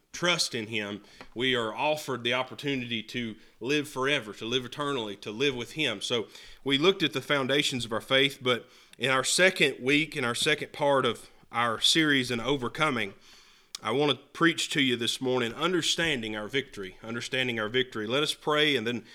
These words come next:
we'll, uh, we'll get right into the message. Lord, we love you.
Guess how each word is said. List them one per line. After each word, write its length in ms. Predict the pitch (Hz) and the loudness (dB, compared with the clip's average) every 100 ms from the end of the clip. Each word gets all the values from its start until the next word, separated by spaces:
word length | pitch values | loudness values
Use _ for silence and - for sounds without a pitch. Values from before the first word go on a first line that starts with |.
| - - | -20 -8
we'll, 320 | 113 127 117 | 0 2 2
uh, 200 | 113 107 110 | 0 -2 -4
we'll 100 | 107 | -2
get 140 | 127 | 0
right 200 | 123 127 | 2 2
into 140 | 127 | 0
the 120 | 110 110 | -2 -2
message. 440 | 123 - 113 117 | 0 0 -2 0
Lord, 240 | 135 147 | 2 4
we 140 | 120 110 | 2 0
love 260 | 131 147 | 0 0
you. 200 | 127 117 | 0 -4